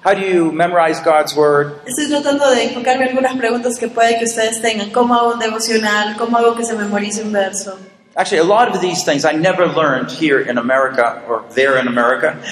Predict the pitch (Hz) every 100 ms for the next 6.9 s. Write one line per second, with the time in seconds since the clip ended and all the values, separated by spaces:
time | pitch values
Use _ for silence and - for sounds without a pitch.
0 | - - - 254 269 247 233 247 262 233
1 | 240 220 - 233 247 240 226 226 220 220
2 | 202 196 202 208 202 185 185 202 208 -
3 | 196 196 202 196 196 208 - 139 151 180
4 | 175 160 - 170 143 139 135 - - -
5 | - _ _ _ _ _ _ _ - 226
6 | - - 226 - - 117 247 - -